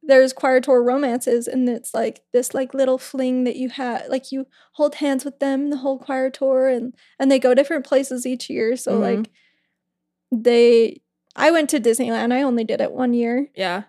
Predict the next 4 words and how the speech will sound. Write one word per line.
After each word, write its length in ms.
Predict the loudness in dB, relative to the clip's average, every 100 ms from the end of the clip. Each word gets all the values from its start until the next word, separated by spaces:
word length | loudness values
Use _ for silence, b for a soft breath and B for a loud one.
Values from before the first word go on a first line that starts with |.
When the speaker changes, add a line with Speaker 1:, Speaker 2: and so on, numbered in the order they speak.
| _
Speaker 1:
Um, 680 | -6 -4 -4 -6 -6 -8 -10 _ _ _ _ _ _ _
but 380 | 4 4 4 0
there 180 | 2 4
was 380 | 4 2 -4